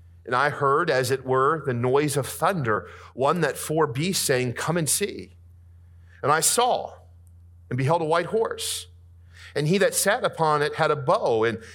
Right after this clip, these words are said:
and a crown was given unto him, and he went forth conquering and to conquer." Now, in, in Revelation chapter four,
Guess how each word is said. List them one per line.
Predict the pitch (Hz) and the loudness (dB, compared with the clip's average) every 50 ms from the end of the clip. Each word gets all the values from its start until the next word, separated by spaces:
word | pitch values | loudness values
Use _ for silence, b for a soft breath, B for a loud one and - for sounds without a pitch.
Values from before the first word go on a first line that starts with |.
| B B | B B
and | 135 143 | 0 2
a | 143 | 2
crown | 139 - - - 180 202 208 190 175 160 151 143 135 | 0 0 -2 0 2 2 2 2 2 0 -2 0 0
was | 139 131 117 | 0 0 0
given | 104 - 175 185 196 | -2 -2 -2 0 2
unto | 170 156 139 135 | 0 0 0 -2
him, | 127 - - 127 123 131 143 175 190 185 - | -2 -2 -2 0 2 2 2 0 -2 -4 -4
and | 131 135 127 | -2 -2 -2
he | 117 - 170 190 | -4 -4 -4 -2
went | 185 165 165 170 170 | 0 2 2 0 0
forth | 170 - - 151 170 190 165 131 | -4 -8 -4 -2 0 0 -2 -2
conquering | - - - - 160 180 196 202 - - 208 202 208 208 226 233 - b b b b b b b b b b - - - - - - - - - - - | -6 -10 -4 -2 0 0 0 -2 -4 -4 -4 -4 -4 -4 -8 -12 -16 b b b b b b b b b b -20 -20 -20 -20 -20 -20 -20 -20 -20 -8 -4
and | 131 135 120 | -2 -2 -2
to | 120 | -2
conquer." | - - - 151 143 123 - - - - - - - - - - - - - - - - - - - - - - - - - - - - B B B B - | -4 -2 0 0 0 -2 -4 -6 -8 -10 -10 -12 -20 -20 -20 -20 -20 -20 -20 -20 -20 -20 -20 -20 -20 -20 -20 -20 -20 -20 -20 -20 -20 -20 B B B B 2
Now, | 190 175 151 - B B B B B B - - | 4 4 2 0 B B B B B B -2 2
in, | 196 180 170 165 | 2 2 2 0
in | 170 - 170 156 | -2 -2 0 2
Revelation | 165 220 214 214 196 180 - - 160 | 2 2 2 2 2 0 0 -2 -2
chapter | 139 175 160 160 - | 0 0 0 0 -2
four, | 131 - - - 170 151 135 113 107 107 - - | -6 -8 -4 -2 0 2 4 2 2 0 -4 -14